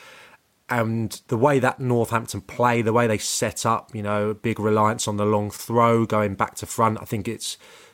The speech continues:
Newport, the only team that have had fewer successful passes than Northampton. So we know that they've got a particular style of play. Abbey spoke to Keith Curle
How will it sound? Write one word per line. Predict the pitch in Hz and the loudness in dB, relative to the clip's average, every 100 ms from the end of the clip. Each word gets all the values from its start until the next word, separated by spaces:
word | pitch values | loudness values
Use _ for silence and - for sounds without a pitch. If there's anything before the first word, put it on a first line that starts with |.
| _ - | _ -4
Newport, | 107 113 107 110 107 110 - _ | 2 2 2 4 6 4 2 _
the | - 110 | -2 2
only | 110 107 | 2 0
team | - 110 | -2 -2
that | 107 | -2
have | 107 | 0
had | 104 104 | 0 -2
fewer | - 113 107 98 - - - - | -2 2 2 2 -6 -20 -20 -16
successful | - 123 127 113 113 | -12 -2 0 0 -2
passes | - 120 120 - 95 | 0 2 2 2 -2
than | 110 107 | 0 0
Northampton. | 107 113 110 113 110 | 0 0 -2 -2 -4
So | - | -2
we | 113 | 0
know | 113 120 120 110 | 2 4 4 4
that | 107 - _ - - - | 4 0 _ -20 -10 0
they've | 117 | 2
got | 113 113 | 2 0
a | 107 | -2
particular | - - 131 117 110 | -4 -6 -4 -2 -2
style | - 113 110 107 | 0 2 2 0
of | - | -2
play. | 117 120 120 | 0 2 4
Abbey | 120 120 110 | 2 0 -2
spoke | - 117 113 | 2 0 0
to | - | -4
Keith | 110 101 | -4 -4
Curle | - 107 107 | 0 2 2